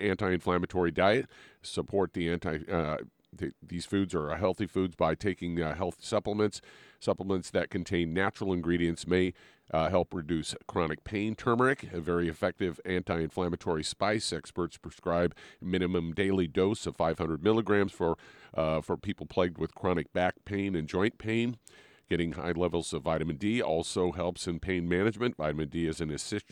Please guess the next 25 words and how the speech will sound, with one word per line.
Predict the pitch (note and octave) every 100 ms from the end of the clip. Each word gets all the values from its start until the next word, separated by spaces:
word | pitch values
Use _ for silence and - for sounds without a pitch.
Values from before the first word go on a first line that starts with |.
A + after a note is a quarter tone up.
| - -
essential | D#2+ - C#3+ B2+ F#2+
nutrient | E2+ D#2+ - F#2 - - - - -
that | D#2 E2+
regulates | E2+ E2+ E2+ F2 -
the | - D#2+
immune | E2+ G#2+ A2+
system. | - G#2+ - G#2 B2 - _ _ _ _ _ - -
Fish | - G2 A2+
oil | G#2 G#2 G2
contains | F#2 F2+ F#2+ F#2 -
plenty | G#2 F#2+
of | F2 E2+ D#2+ -
omega-three | F2+ F2 G2 F#2+ F2+ F2+ G2
fatty | - F#2 F2 E2+
acids | F#2+ - A#2+ -
like | E2+ - -
D | F#2 F2
H | E2+ - G2+
A | F#2 F#2+ F#2+ - - -
and | D#2 D#2
E | A#2+
P | C3+ F#2+ E2+
A. | D#2+ A2+
These | F#2 D#2+
fatty, | - E2 E2